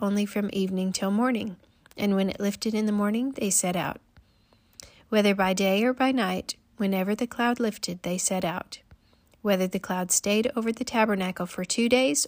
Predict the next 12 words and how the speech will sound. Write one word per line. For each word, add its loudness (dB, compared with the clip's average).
or 2
a 2
month 0
or 2
a 2
year, 0
the 4
Israelites 0
would -4
remain 2
in 0
camp -4